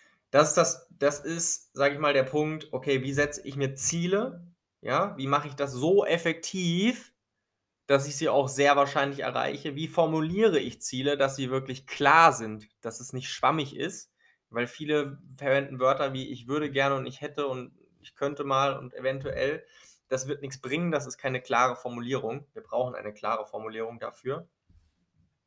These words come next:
Und der letzte Punkt ist,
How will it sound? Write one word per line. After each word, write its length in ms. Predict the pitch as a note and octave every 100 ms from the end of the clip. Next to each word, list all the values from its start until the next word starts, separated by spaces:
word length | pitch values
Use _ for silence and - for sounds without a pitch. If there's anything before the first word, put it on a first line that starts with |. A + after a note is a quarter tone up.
| _ _ _ _ _ _ _
Und 460 | B2+ C3 C3 - B2+
der 100 | C3+
letzte 360 | D#3 - E3
Punkt 360 | - E3 E3+ E3+
ist, 440 | D3+ F3 F3 -